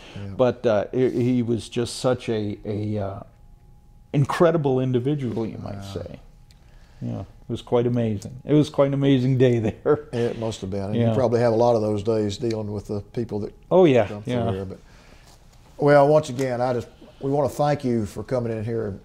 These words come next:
Speaker 1: and sharing your story. I mean, it was extremely interesting to us.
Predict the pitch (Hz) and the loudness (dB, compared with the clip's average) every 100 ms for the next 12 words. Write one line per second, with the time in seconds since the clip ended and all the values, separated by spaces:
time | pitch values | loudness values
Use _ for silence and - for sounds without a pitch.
0 | - 98 95 123 113 107 101 98 - - | -14 -12 -8 -6 -4 -6 -8 -10 -16 -10
1 | 107 - 120 117 113 107 107 - - 98 | -8 -4 -2 0 -2 -6 -12 -18 -14 -10
2 | 98 95 - - - - - _ - - | -8 -8 -12 -20 -20 -20 -20 _ -12 -8
3 | - 160 139 127 131 123 107 120 110 113 | 2 4 4 2 0 -2 -4 -4 0 6
4 | 143 107 - | 6 4 -2